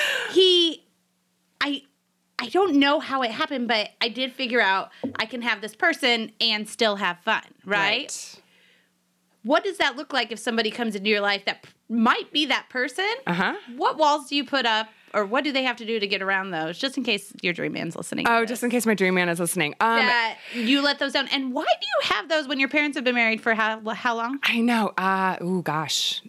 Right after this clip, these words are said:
Speaker 2: Since they were, like, nineteen and twenty, I think. And so there's
Speaker 1: Brothers
Speaker 2: almost
Speaker 1: married?
Speaker 2: forty years. Yep. Brothers are married,
Speaker 1: Good
Speaker 2: still married.
Speaker 1: marriages?
Speaker 2: Yeah,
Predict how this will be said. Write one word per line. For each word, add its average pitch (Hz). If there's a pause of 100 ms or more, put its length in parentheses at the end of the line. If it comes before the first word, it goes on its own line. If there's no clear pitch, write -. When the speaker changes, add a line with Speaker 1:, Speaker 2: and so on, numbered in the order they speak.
Speaker 2:
Since 180
they 175
were, 165
like, 151
nineteen 156
and 151
twenty, 160
I 262
think. 294
And 214
so 170
there's 160
Speaker 1:
Brothers 190
Speaker 2:
almost 262
Speaker 1:
married? 262
Speaker 2:
forty 175
years. 165
Yep. 277 (200)
Brothers 202
are 196
married, 185
Speaker 1:
Good 185
Speaker 2:
still 196
married. 185
Speaker 1:
marriages? -
Speaker 2:
Yeah, 170